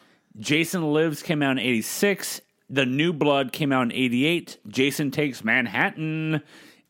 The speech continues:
came out in nineteen eighty-nine. Jason Goes to Hell in nineteen ninety-three. Jason X came out in two thousand one.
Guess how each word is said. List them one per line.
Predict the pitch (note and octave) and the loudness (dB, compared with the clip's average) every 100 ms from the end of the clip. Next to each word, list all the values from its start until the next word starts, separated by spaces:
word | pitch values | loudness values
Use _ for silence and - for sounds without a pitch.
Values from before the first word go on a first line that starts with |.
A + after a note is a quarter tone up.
| _ | _
came | - C#3 | -2 2
out | C3+ | 2
in | B2+ | 2
nineteen | C3+ C#3+ - D3+ | 2 0 -2 2
eighty-nine. | C3+ B2+ C3+ F3+ F3+ F3+ F3+ D#3 - - _ _ | 4 4 2 2 2 2 0 -2 -10 -20 _ _
Jason | G#2 D#3 D3+ D#3+ | 0 0 0 0
Goes | D3 C#3+ - | 2 2 0
to | C3 | -2
Hell | - E3 E3 D#3 | 2 2 2 2
in | C3 | 2
nineteen | C#3 C#3 - C#3+ | 0 -2 -2 2
ninety-three. | C3 B2+ G#3 G#3 G#3 G#3 - _ _ | 2 2 4 4 4 0 -2 _ _
Jason | A#2 C#3+ B2+ C#3+ C3+ | -2 0 0 -4 -2
X | F3 F#3+ F#3 - - - | 0 0 0 -10 -12 -8
came | - C#3+ | -2 0
out | C3 | 0
in | A#2+ | 0
two | C3+ A#2 | -2 0
thousand | A2 G#2 A2 A#2+ | 0 0 -2 -2
one. | F#3+ F#3+ F#3 | 0 2 0